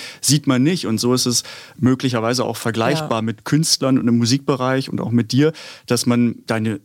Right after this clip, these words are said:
Speaker 1: Musik hören kann, deine Videos sieht, dieses Gesamtkunstwerk wahrnimmt und wahrscheinlich gar nicht ermessen kann, wie viel Arbeit dahinter steckt,
Speaker 2: Ja.
Speaker 1: damit dann die drei Minuten so sind, wie
Speaker 2: Mhm.
Speaker 1: sie sind.
Speaker 2: Diesen Satz muss ich mir merken.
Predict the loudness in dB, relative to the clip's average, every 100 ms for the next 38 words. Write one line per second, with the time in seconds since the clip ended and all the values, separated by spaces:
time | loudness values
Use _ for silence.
0 | _ -2 0 2 2 0 0 -2 -2 0
1 | 0 2 0 0 -2 2 4 4 2 0
2 | -2 -2 0 -2 -2 0 2 0 -2 -2
3 | 0 0 0 -2 0 -2 0 2 2 0
4 | -4 -14 -20 -20 -20 -2 2 4 2 -4
5 | -4 -2 0 -2 -4 -2 0 0 2 0
6 | 0 -2 -2 -2 -4 -2 -2 -2 -2 -6
7 | -10 -4 -2 -2 -2 -2 -2 -2 -2 0
8 | 0 0 0 0 -2 -4 -10 -20 _ -2
9 | 0 2 0 2 2 0 0 0 2 2
10 | 4 2 -2 -8 _ 0 2 4 4 4
11 | 2 0 -8 _ -12 -12 -14 _ 2 4
12 | 4 2 0 -2 -4 -4 -2 0 -2 -4
13 | -6 -8